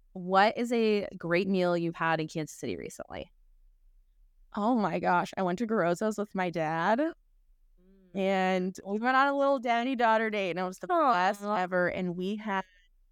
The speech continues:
Speaker 2: he got the lasagna, which was phenomenal. And I got this, like, um,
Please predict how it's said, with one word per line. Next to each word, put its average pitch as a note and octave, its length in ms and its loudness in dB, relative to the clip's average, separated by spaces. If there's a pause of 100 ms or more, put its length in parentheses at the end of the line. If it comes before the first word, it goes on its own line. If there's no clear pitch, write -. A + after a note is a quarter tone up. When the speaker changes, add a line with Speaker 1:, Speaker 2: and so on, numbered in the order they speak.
(340)
Speaker 2:
he A3+ 340 0
got G#3+ 220 4
the G#3 80 -4
lasagna, F#3 580 0
which F3+ 220 -4
was - 160 -8 (280)
phenomenal. A#3 500 -8 (320)
And G3 100 0
I G#3 140 4
got A#3+ 220 4
this, A3+ 240 -2
like, G3 260 0
um, D#3+ 540 -2